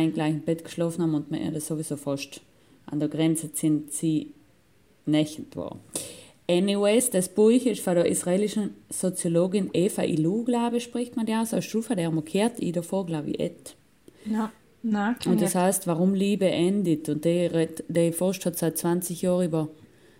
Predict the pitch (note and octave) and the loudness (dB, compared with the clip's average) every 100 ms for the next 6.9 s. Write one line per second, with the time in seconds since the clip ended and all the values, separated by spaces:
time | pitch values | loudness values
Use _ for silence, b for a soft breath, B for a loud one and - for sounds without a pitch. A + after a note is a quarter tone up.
0 | _ C#4 A#3+ - - E3 D#3+ D#3 D#3 D3+ | _ 6 6 6 -2 2 2 4 2 2
1 | D3+ D#3+ D#3 D3+ F3 G#3+ A#3 F#3+ E3 D#3 | 2 2 2 2 4 4 4 2 2 0
2 | D#3 E3 F3+ F3+ F3 D#3+ D#3 D3+ - F#3 | 0 0 0 0 0 0 0 0 -2 -4
3 | G3+ F#3+ E3 E3 - F#3 - G3 G3+ G3 | -2 -2 -2 -4 -4 -6 -6 -6 -6 -4
4 | E3+ E3+ F3 E3+ F3 E3+ - E3 - E3 | -6 -4 -4 -4 -4 -4 -6 -6 -4 -6
5 | - D#3+ D#3+ D#3+ E3 - E3 - G3 F#3+ | -2 -2 -2 -4 -8 -8 -10 -8 -8 -6
6 | G3 G3+ G3+ G3 F#3+ G3 G#3+ A3 A3+ | -6 -6 -8 -8 -6 -6 -4 -4 -4